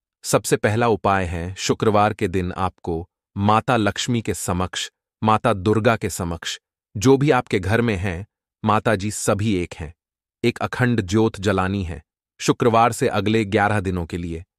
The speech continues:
उसके बाद बारहवें दिन आपको पांच कन्याओं को अपने घर पर बुलाना है और उन्हें खीर खिलानी है। अगर आपकी क्षमता है तो आप भोजन भी करा सकते हैं।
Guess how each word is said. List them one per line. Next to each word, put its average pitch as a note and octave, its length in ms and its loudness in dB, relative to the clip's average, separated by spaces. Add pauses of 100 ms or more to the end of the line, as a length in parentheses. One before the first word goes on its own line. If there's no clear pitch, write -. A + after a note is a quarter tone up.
(320)
उसके B2+ 200 0
बाद G#2+ 260 2
बारहवें G#2 500 2
दिन G#2+ 260 0
आपको G#2+ 420 0 (360)
पांच A#2+ 280 2
कन्याओं G#2 480 2
को A#2 220 0
अपने A2 400 -2
घर F#2 200 -2
पर A2 160 0
बुलाना G2 440 0
है G2+ 220 -6 (260)
और A#2 120 2
उन्हें A#2+ 260 0
खीर B2 300 0
खिलानी E2 400 -6
है। E2 180 -12 (500)
अगर A#2 220 4
आपकी A#2 240 0
क्षमता A2+ 440 0
है G2+ 320 0
तो G#2 120 -2
आप F#2+ 140 0
भोजन G2 420 -2
भी G2 80 -6
करा F2 220 -4
सकते F2+ 320 -10
हैं। D2+ 160 -12